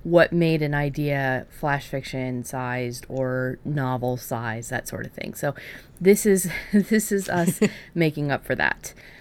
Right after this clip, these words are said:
Speaker 1: So let's go ahead and get into the topic, how to know if your idea is the right size for your story.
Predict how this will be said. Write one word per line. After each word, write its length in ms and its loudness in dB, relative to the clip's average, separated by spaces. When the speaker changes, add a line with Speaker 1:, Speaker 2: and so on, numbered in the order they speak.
Speaker 1:
So 380 6
let's 360 4
go 100 2
ahead 260 2
and 160 2
get 240 0
into 280 -2
the 60 -2
topic, 360 -2
how 280 -2
to 180 -4
know 520 4
if 200 -4
your 200 -6
idea 520 2
is 100 -8
the 120 -10
right 300 -2
size 380 -6
for 240 -4
your 300 -6
story. 540 -8